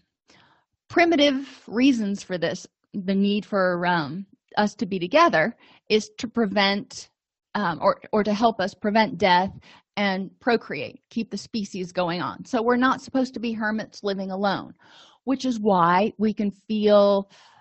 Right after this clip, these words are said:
very devastated when we perceive that we, we are being, um, isolated or rejected. And we can help clients look at the, how big the situation is. You know, is it one person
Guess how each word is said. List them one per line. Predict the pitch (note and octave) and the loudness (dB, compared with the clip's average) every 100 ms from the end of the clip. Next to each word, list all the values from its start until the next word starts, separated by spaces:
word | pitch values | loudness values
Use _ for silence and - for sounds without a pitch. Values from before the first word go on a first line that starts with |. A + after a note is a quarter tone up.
| _ _ - | _ _ 0
very | C4 A#3 G#3 | 4 4 4
devastated | A3+ G#3+ A#3 - B2+ A#2+ D#3 A3 - _ _ _ _ - - | 4 4 0 -4 -6 -2 -2 -2 -6 _ _ _ _ -20 -18
when | - G#3+ A#3 A#3 A#3+ | -6 2 4 4 2
we | A#3 | 0
perceive | B3 C4+ B3 - G#3 G#3+ | -2 -4 -6 -4 -4 -2
that | A3 - | -2 -2
we, | G3+ F#3+ - | 0 0 -2
we | G3 G3+ | -4 -2
are | F#3+ | -2
being, | F#3+ F#3+ F#3 F#3 F#3 G3+ - | -2 -2 -4 -6 -8 -12 -10
um, | G3+ F#3 D#3+ - | -4 -2 -2 0
isolated | F#3+ G3+ G3+ G3 F3 F3+ | 0 0 -2 -2 -2 -4
or | - F3+ | -2 -4
rejected. | F3+ F3 F#3 - - - _ - - - | -2 0 0 -2 -18 -20 _ -20 -20 -4
And | C#4+ | -2
we | D#4+ | 0
can | D#4 | -2
help | C4 C4 - | -2 -4 -6
clients | B3+ A#3 A3+ - | -4 -2 -4 -8
look | G#3+ G#3 A3 - - | -2 2 2 -2 -4
at | F#3+ G3+ - _ _ _ _ - _ _ _ _ | 0 2 0 _ _ _ _ -20 _ _ _ _
the, | G#3 F#3+ F#3 F3 - - _ _ _ _ | -4 -2 -4 -8 -10 -16 _ _ _ _
how | A3 B3+ F3 F#3+ | 0 2 0 0
big | B3 F#3 | 0 0
the | G3 | -4
situation | - F3+ F3 C3+ E3+ - | -6 -8 -6 -6 -6 -8
is. | G2+ - - - _ _ - - _ | -10 -12 -14 -20 _ _ -20 -20 _
You | - | -6
know, | F#3 | -2
is | F#3+ F#3 | -2 -2
it | - | -2
one | F#3 A3 C#4 | 0 2 2
person | C4+ A3 G#3 A3+ G3 F#3+ | 4 2 0 -2 -2 -4